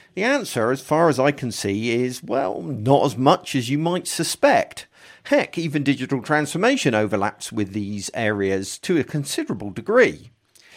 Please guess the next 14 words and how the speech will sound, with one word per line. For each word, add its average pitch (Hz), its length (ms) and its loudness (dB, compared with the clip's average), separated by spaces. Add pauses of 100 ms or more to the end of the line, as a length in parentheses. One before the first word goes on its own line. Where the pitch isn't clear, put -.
(180)
Look, - 280 0
don't 180 240 2
misunderstand 123 680 -2
me. 64 180 -12 (400)
Service 165 320 2
design 127 420 0
is 101 200 -6
a 98 60 -6
thing, 104 480 0
so 104 280 -4
is 117 280 -4
user 110 240 -6
experience 98 500 -8
design, 117 540 -4